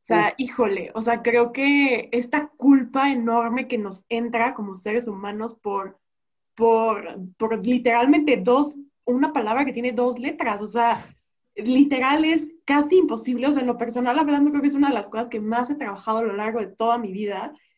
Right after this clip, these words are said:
Speaker 1: el poder decir, "No, no quiero, no me gusta, no, no, no quiero". ¿Por qué? Porque al final y al cabo, como tú lo decías al principio,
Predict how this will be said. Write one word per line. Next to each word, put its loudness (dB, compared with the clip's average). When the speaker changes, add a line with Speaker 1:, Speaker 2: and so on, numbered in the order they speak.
Speaker 1:
el 0
poder 0
decir, -2
"No, 2
no -2
quiero, -2
no -2
me -6
gusta, -6
no, -4
no, -8
no -6
quiero". 0
¿Por -12
qué? -6
Porque -10
al 0
final 2
y 6
al 2
cabo, 2
como -4
tú -10
lo 2
decías -2
al -6
principio, -10